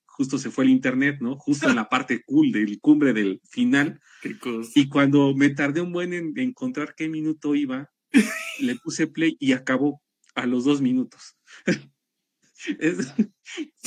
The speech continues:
Speaker 1: fueron dos minutos y terminó la película. Y dije, "¿Qué?". Este, mi problem-, y, y hay un personaje que, que la, ya no lo aguantaba mucho, que era el de la maestra.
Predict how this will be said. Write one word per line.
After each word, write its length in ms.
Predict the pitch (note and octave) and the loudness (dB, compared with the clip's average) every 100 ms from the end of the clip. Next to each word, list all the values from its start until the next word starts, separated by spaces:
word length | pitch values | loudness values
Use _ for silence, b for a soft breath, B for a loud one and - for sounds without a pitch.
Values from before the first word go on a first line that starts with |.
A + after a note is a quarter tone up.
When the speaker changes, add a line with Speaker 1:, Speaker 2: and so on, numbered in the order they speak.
| C#3+ | -4
Speaker 1:
fueron 200 | D#3 G3 | -2 -2
dos 160 | F#3+ G#3 | 0 0
minutos 380 | F#3+ F3 G#3 - | -2 -4 -6 -6
y 60 | |
terminó 320 | - B2+ C#3 | -2 0 2
la 140 | E3+ D#3+ | 2 0
película. 340 | A#2+ B2+ - C3 | -4 -4 -4 -2
Y 80 | |
dije, 200 | B2+ C3 - | -2 -6 -10
"¿Qué?". 400 | - D#4+ F4 - - - - | -6 -4 -4 -10 -18 -20 -18
Este, 1000 | - - C3+ - - - A#2 A2+ A2+ - _ _ _ _ _ _ _ _ _ _ _ _ _ _ - | -16 -14 -12 -14 -16 -10 -6 -6 -6 -12 _ _ _ _ _ _ _ _ _ _ _ _ _ _ -4
mi 100 | D#3+ | -2
problem-, 260 | F3+ G3 - | 0 0 -2
y, 280 | E3+ E3 E3 | -4 -4 -2
y 80 | F3+ | -2
hay 160 | G3 | 0
un 80 | A#3 | -2
personaje 500 | A3+ F#3 F3 E3 F3+ | -4 -8 -10 -10 -10
que, 320 | - C#3+ C3 C3+ - | -8 -6 -6 -10 -10
que 120 | C3 | -8
la, 200 | B2 - - _ _ _ _ _ _ _ - | -6 -8 -16 _ _ _ _ _ _ _ -12
ya 320 | C3 A#2+ C#3 | -8 -4 -2
no 100 | E3 | 0
lo 100 | C3+ | -2
aguantaba 360 | G2 G2+ C3+ | -2 -6 -4
mucho, 240 | C3+ C3 D3+ | -2 -4 -6
que 100 | C#3+ | -4
era 40 | |
el 60 | C#3 | -2
de 100 | C3 | 0
la 120 | G#2 | -2
maestra. 420 | G2 G2 - - | -6 -10 -12 -20